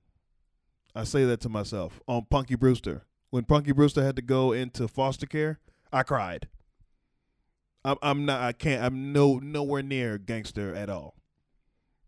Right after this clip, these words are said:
I can defend myself, but I'm not, I'm, you know. So, okay. Ghetto Boys. Here's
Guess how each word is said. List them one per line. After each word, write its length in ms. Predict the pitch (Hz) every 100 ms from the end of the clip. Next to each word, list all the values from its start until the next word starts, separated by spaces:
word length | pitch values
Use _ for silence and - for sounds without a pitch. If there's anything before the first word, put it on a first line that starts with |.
| -
I 100 | 139
can 140 | 143
defend 280 | 127 127 147
myself, 500 | 139 131 143 139 143 - _
but 220 | 113 156
I'm 100 | 123
not, 280 | 127 113 -
I'm, 200 | 107 104
you 100 | 110
know. 200 | 98 - _ _ _ _ _ _ _ _ _ _ _ _
So, 260 | - 78 - _ _ _ _ _ _ _ _ _ _ -
okay. 320 | 160 139 85 _ _ _ _ -
Ghetto 240 | 170 170
Boys. 520 | 156 151 123 90 - -
Here's 200 | 156